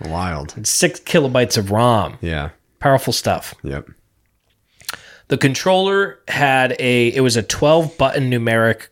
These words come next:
Speaker 1: keypad, zero through nine, plus an enter, plus a clear. It had four action buttons and a directional pad that you could direct, like, a joystick, in sixteen different directions.
Speaker 2: Mm-hmm.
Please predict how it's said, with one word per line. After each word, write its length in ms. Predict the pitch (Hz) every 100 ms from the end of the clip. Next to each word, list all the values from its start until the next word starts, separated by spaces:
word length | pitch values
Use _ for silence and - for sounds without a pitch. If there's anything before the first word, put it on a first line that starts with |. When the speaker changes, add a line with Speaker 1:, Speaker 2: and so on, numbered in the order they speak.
| -
Speaker 1:
keypad, 720 | - 120 - - 90 - - _ _ - - _ -
zero 300 | 117 135 135
through 220 | - 143
nine, 420 | 117 110 104 98 - - - _ -
plus 240 | 113 -
an 120 | 107
enter, 600 | 139 139 151 139 135 127 _ _ _ -
plus 220 | 123 -
a 60 |
clear. 640 | 120 - 135 104 98 104 _ _ _ _ _ _ _ -
It 80 | 123
had 220 | 120 202
four 320 | - 160 170
action 440 | 156 143 - 143 120
buttons 460 | 117 110 107 110
and 160 | - 123
a 40 |
directional 640 | 107 117 123 131 - 135 110
pad 460 | - 110 98 98
that 360 | 101 110 - -
you 160 | 147 120
could 200 | - 107
direct, 540 | 120 123 113 - - -
like, 140 | 120 110
a 20 |
joystick, 640 | 110 131 113 - 104 -
in 220 | - 113 98
sixteen 420 | 123 - - 110
different 280 | 101 - 95
directions. 680 | 101 87 - - - 107
Speaker 2:
Mm-hmm. 140 | 101